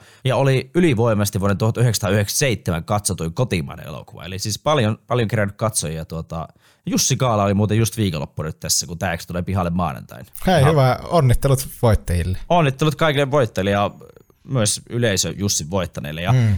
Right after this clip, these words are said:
Speaker 1: tota, tän elokuvan budjetti on ollut, äh, tällä yhdeksänkymmentäluvun loppupuolella niin neljä, neljä miljoonaa sataneljäkymmentätuhatta markkaa. Ja nyt mulla olisi tämmönen hauska, tota,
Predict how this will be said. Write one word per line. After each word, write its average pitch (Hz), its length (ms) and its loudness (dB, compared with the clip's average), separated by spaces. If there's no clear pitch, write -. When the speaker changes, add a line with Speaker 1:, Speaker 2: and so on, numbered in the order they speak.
Speaker 1:
tota, 127 380 0
tän 147 120 0
elokuvan 170 340 2
budjetti 151 360 0
on 107 80 2
ollut, 113 320 0
äh, 110 60 -14
tällä 117 160 0
yhdeksänkymmentäluvun 101 600 0
loppupuolella 87 520 -4
niin 98 140 -2
neljä, 120 360 0
neljä 147 280 2
miljoonaa 98 600 2
sataneljäkymmentätuhatta 104 1120 0
markkaa. - 580 -4
Ja 104 80 -2
nyt 170 160 2
mulla 143 100 2
olisi 120 100 2
tämmönen 120 220 2
hauska, 147 340 2
tota, 90 460 -4